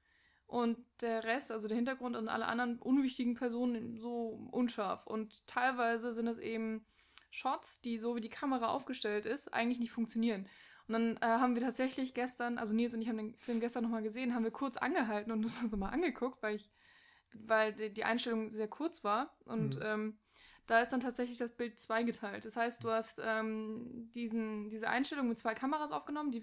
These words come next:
Speaker 1: verschieden positioniert oder verschieden scharf eingestellt waren und dann im Endeffekt hast du aus diesen zwei Bildern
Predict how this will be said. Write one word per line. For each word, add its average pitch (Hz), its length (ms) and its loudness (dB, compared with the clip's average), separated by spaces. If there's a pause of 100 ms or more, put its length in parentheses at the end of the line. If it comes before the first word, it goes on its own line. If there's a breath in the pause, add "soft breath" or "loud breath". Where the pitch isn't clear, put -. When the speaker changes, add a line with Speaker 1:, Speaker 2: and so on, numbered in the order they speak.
(120)
Speaker 1:
verschieden 247 400 -2
positioniert 233 640 -2
oder 214 260 2 (320 loud breath)
verschieden 233 680 0
scharf 226 320 0
eingestellt 277 520 -2
waren 262 260 0
und 226 100 -2
dann 226 120 2
im 220 120 0
Endeffekt 233 460 -2 (360 loud breath)
hast 226 220 -4
du - 40 0
aus 220 200 -2
diesen 220 240 -2
zwei 226 280 2
Bildern 220 480 0